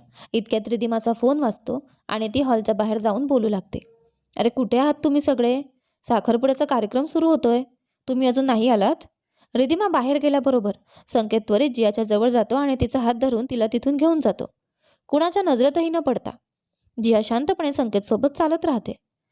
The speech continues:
संकेतला दुसरी कुठलीच जागा सापडत नाही, म्हणून तो तिला थेट स्टोर रूममध्ये घेऊन जातो आणि दार बंद करतो.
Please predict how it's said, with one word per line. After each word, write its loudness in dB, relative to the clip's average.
संकेतला 0
दुसरी 0
कुठलीच 0
जागा 2
सापडत 0
नाही, 0
म्हणून 0
तो 4
तिला 0
थेट 0
स्टोर 2
रूममध्ये -2
घेऊन -2
जातो -4
आणि 0
दार 2
बंद -2
करतो. -4